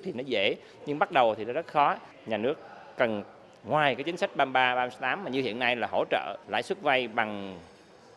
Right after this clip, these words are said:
thông qua ngân hàng, thì bây giờ thêm một cái kênh nữa là kênh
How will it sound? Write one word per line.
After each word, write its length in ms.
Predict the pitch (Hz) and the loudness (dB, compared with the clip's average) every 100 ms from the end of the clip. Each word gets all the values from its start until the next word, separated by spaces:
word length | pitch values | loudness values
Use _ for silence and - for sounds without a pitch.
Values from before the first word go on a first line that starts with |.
| - | -6
thông 220 | 175 156 | -4 2
qua 120 | 151 | 4
ngân 180 | 143 143 | 4 0
hàng, 220 | 131 107 95 - - - - | 0 -2 -2 -16 -20 -20 -8
thì 80 | 113 | -6
bây 120 | 131 | 0
giờ 320 | 127 104 95 87 | 2 4 2 -2
thêm 160 | - 160 | -2 -2
một 60 | 123 | -2
cái 80 | 151 - | -4 2
kênh 200 | 170 151 | 2 2
nữa 260 | 120 143 175 - - - - - | -2 -4 -8 -20 -20 -20 -20 -12
là 260 | 104 104 92 | -2 -2 -2
kênh 240 | - 135 | -4 -4